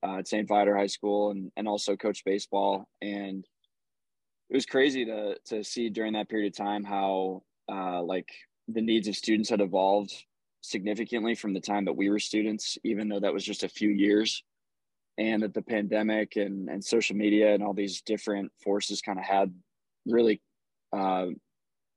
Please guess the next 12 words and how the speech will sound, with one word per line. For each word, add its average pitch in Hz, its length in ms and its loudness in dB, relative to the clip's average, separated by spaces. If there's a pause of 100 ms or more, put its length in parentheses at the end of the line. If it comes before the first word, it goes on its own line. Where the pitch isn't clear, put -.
put 143 160 4
an 110 120 4
impact 110 440 4
on 104 160 -6
students 104 560 -4
and, 92 320 -4
and 101 120 -2
left 101 180 2
students 101 440 -2
in 101 120 0
many 101 220 -2
ways, 98 540 2